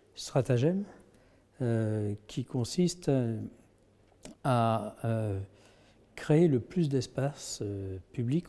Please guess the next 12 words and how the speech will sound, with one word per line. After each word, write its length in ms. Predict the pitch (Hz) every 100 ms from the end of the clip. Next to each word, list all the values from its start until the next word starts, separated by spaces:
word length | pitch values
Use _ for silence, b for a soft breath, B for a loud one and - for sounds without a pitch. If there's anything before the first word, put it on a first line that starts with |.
| -
autour 400 | 143 - 175 156
du 120 | 113
théâtre, 480 | - 101 123 190 -
même 240 | 113 117 107
si 160 | -
l'endroit 460 | 120 113 107 135 123
est 180 | 107 -
assez, 400 | - - 110 101
euh, 1040 | 87 - - - - _ - - - -
assez 200 | - 107
contraint 600 | - 117 110 151 180 190
et, 380 | 123 101 98